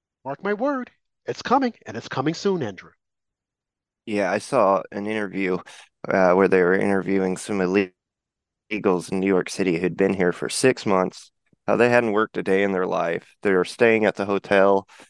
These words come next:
Speaker 2: The hotel maids come in and clean the room on a daily basis.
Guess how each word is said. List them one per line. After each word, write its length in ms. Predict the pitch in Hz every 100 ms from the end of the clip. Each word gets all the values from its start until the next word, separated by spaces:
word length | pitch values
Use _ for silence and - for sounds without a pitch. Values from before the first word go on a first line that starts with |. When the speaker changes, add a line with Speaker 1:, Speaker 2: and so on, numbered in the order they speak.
| _ -
Speaker 2:
The 160 | 90
hotel 360 | 101 101 113 107
maids 340 | 101 101 95
come 200 | - 98 98
in 120 | 98
and 140 | 85
clean 240 | - 107 98
the 120 | 92
room 360 | 90 92 98
on 120 | 90 87
a 60 |
daily 300 | 85 95 95
basis. 680 | 85 87 90 90 85 -